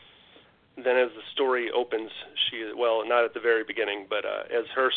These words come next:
story opens within the book, uh, she's, she's alone in her house in an empty bed, and, uh, her husband is no longer there, and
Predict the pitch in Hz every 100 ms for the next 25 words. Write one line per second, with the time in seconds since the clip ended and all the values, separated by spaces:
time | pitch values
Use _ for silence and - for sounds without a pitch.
0 | - 117 110 104 107 107 104 - 107 107
1 | 104 98 104 98 - - - - - 110
2 | 95 - - - - 113 98 - 107 110
3 | 95 95 101 104 104 101 - 110 107 107
4 | 104 101 101 101 104 - - 98 95 104
5 | 101 - - - 117 113 113 113 107 101
6 | 110 107 98 98 101 101 - -